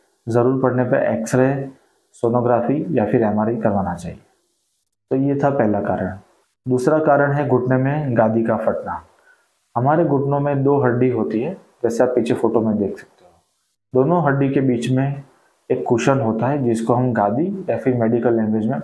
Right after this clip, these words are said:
meniscus कहते हैं। जैसे जैसे हमारी उम्र होने लगती है, ये गादी फटने लगती है, घिसती, घिसने लगती है। काफ़ी बार छोटी उम्र में भी चोट लगने पे गादी फट जाती है, जिसको meniscus tear कहा जाता है।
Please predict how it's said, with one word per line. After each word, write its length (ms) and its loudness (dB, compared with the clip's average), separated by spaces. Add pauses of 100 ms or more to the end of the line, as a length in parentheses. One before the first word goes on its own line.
meniscus 480 -2
कहते 280 -12
हैं। 140 -16 (680)
जैसे 280 2
जैसे 280 2
हमारी 280 2
उम्र 580 0 (480)
होने 160 2
लगती 340 0
है, 180 -2
ये 80 2
गादी 280 0
फटने 320 0
लगती 340 -4
है, 220 -4 (160)
घिसती, 300 -2
घिसने 440 -2
लगती 280 -6
है। 60 -20 (720)
काफ़ी 220 2
बार 200 4
छोटी 300 2
उम्र 260 0
में 180 0
भी 280 -2 (240)
चोट 200 2
लगने 280 0
पे 160 2
गादी 260 0
फट 220 0
जाती 320 -2
है, 60 -2
जिसको 320 -2
meniscus 560 -2
tear 160 0
कहा 260 -2
जाता 360 -6
है। 140 -6